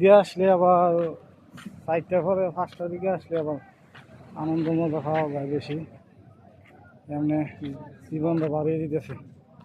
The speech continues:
বিদেশ করাটাও কষ্ট, ঘুরাটাও কষ্ট। কি গরম, সহ্য হয় না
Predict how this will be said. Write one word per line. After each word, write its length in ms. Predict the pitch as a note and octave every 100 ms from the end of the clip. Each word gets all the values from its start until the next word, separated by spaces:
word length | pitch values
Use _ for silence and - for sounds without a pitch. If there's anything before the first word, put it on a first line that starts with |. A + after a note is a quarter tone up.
| - - _ - - - - - - - - D3
বিদেশ 300 | C#3+ E3 E3 -
করাটাও 400 | F3 F3+ F3+ F3 D#3
কষ্ট, 260 | E3 D#3 - G#3+ B3 - _ _ - C#3+
ঘুরাটাও 440 | D#3 F3 E3+ E3+ C#3+
কষ্ট। 240 | C#3+ B2 - - - - - - - - - - - - - -
কি 120 | - D#3
গরম, 300 | D#3 D#3 D3 B2 - - - - - - - - - - - - _ - - - - - - - _ _ -
সহ্য 260 | C3+ C3+ C#3+ D#3+
হয় 100 |
না 40 | D3+